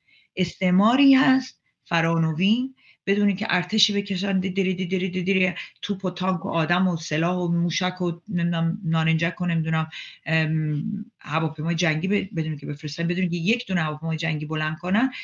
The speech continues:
دیدین که الان با پهباد انجام می‌دن، چهار روز دیگه اصلاً اینا هم نیاز نیست. دیگه وقتی بخوان یه کاری رو انجام بدن، قشنگ چیپشو گذاشتن تو دست مردم. "آقا، اینا،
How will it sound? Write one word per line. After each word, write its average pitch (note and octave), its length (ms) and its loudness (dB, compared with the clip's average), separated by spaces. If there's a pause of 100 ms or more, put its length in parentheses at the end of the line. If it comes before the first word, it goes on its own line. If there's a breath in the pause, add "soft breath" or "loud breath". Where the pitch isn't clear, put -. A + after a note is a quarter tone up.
(200 loud breath)
دیدین F#3+ 240 2
که E3 140 0
الان D#3+ 160 2
با E3 100 2
پهباد D#3 560 0
انجام G#3 320 2
می‌دن، G3 220 4
چهار D#3+ 220 -2
روز D3+ 160 -10
دیگه E3 160 0
اصلاً F#3+ 200 -2
اینا F#3+ 340 2
هم F3 100 4
نیاز D#3 420 -4
نیست. E3+ 400 -6 (680 soft breath)
دیگه F#3+ 800 2
وقتی G3+ 240 -2
بخوان F3 240 -4
یه D#3+ 80 -2
کاری E3 220 -4
رو E3 100 -2
انجام F3 280 -2
بدن، B3 240 -2
قشنگ A3 200 -2
چیپشو A3 460 -4
گذاشتن G3 380 -6
تو G3+ 120 -8
دست G3+ 280 -4
مردم. F#3 400 0
"آقا، A3 140 -2
اینا، G#3+ 320 0